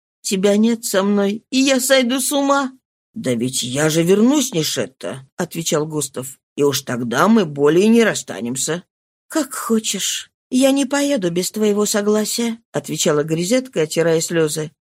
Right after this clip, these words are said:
«Ты когда же едешь?» «Дней через пять». «А мне можно проводить тебя до Шалона?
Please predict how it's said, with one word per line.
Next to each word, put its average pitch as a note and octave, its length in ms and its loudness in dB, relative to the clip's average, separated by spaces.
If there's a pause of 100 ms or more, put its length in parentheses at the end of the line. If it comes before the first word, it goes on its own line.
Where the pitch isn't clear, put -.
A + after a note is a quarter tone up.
(260)
«Ты D4+ 120 -2
когда D#4 400 2
же G#3+ 120 0
едешь?» G#3+ 580 0 (380)
«Дней C3 380 0
через A3 360 2
пять». C3+ 500 -6 (340)
«А D4 140 2
мне C#4+ 240 4
можно D4 400 0
проводить B3 520 0
тебя G#3+ 300 0
до G#3+ 220 0
Шалона? A#3 640 0